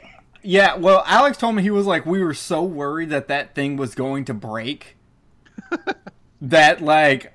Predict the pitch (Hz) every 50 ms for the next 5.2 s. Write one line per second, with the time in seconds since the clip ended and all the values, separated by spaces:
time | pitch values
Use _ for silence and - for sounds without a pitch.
0 | _ _ 175 165 135 156 165 170 175 156 - - - 170 165 165 170 165 147 165
1 | 143 160 156 156 156 151 147 139 127 131 147 156 127 135 123 139 147 156 160 160
2 | 175 180 180 - 139 139 123 120 143 151 151 151 131 147 139 - - 135 135 131
3 | 131 127 123 - - 139 131 - 135 127 123 117 131 131 123 113 120 131 131 127
4 | 120 - - 147 196 208 156 139 127 147 160 156 139 147 156 151 143 147 143 139
5 | 135 135 127